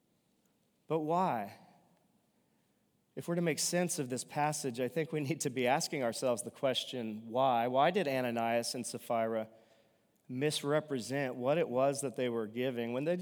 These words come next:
they did not need to? Peter says in verse four, "You didn't need to do this. Wasn't,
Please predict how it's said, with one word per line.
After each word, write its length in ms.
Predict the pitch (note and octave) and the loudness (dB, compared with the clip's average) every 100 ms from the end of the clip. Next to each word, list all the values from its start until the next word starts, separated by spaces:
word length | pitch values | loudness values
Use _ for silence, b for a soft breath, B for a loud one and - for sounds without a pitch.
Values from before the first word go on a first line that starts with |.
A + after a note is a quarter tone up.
| F3+ | -4
they 140 | C3+ G3+ | -2 0
did 160 | G#3 | 0
not 160 | C3 A2 | -2 -2
need 260 | A2+ C3+ B2+ | -2 -4 -6
to? 340 | - G#2+ B2 - _ _ _ _ _ _ _ _ _ _ _ _ _ - | -6 -6 -6 -12 _ _ _ _ _ _ _ _ _ _ _ _ _ -4
Peter 220 | F3+ E3+ | 0 2
says 320 | - D3+ F3+ | 2 2 2
in 100 | C#3+ | 0
verse 240 | A2 C3 - | -2 -2 -2
four, 260 | C#3+ E3 | 0 2
"You 140 | C3+ A#2+ | 2 2
didn't 460 | C#3+ C#3 B2 - | 2 2 -4 -6
need 240 | C3 C#3+ B2+ | -4 -2 -2
to 100 | C3 | -4
do 300 | - D3 F#3 | 0 0 0
this. 320 | A2+ A#2 - | 0 -2 0
Wasn't, 320 | C#3+ C#3+ C#3+ | -2 -2 -4